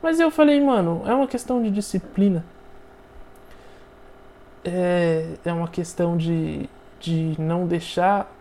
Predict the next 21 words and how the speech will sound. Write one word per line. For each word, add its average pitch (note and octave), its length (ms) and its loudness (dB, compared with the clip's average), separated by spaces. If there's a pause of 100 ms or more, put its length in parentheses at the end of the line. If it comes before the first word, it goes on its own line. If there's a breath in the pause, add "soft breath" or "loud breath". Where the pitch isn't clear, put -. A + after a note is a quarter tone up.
a - 120 -2
preguiça E3+ 520 -2
me E3+ 140 0
dominar. D#3+ 460 -2 (920 loud breath)
Não E3+ 160 0
deixar F3+ 640 2 (1400)
o, G3 40 4
o, F3+ 720 2
a F3 60 -2
rotina F3+ 500 0
se - 180 -10
quebrar. E3 420 0 (1300)
E G3 40 4
aí F3+ 140 6
eu D#3+ 80 2
vim D#3+ 200 -2
aqui, A3 280 -2
mano. E3+ 180 -2 (1160)
Pra F#3 180 -2
nada, A#3 360 0 (200)
basicamente. D#3+ 720 -6